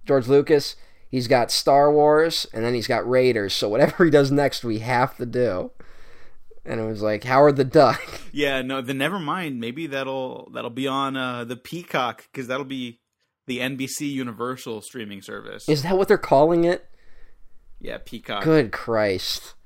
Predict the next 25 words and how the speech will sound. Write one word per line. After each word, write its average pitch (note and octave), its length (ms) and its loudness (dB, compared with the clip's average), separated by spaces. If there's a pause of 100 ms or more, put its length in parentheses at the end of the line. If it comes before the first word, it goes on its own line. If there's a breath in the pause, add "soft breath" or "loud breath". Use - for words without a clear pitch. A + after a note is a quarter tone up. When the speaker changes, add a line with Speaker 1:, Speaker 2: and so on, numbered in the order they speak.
(300)
Speaker 2:
Yeah, C3 180 -6
I A#2+ 160 -2
know. A2+ 200 -8
It's B2 120 -10
gonna C3+ 180 -8
tank A#2 260 -8
so A2+ 180 -6
bad. G2 340 -6
<laughs> - 40 -6
Speaker 1:
Um, D3 380 4 (100)
is A3 260 8
it? C#4+ 200 4
I E3+ 60 10
mean, E3 220 6
what G#3 260 6
streaming F#3+ 380 4
services C#3 420 2
are C3 60 0
you B2 140 -2
paying G2+ 340 -6
for? - 360 -12 (1300)
Speaker 2:
Uh, A2 220 -4
Netflix B2+ 880 -8
and A#2 260 -8 (480)
Amazon. A#2+ 680 -8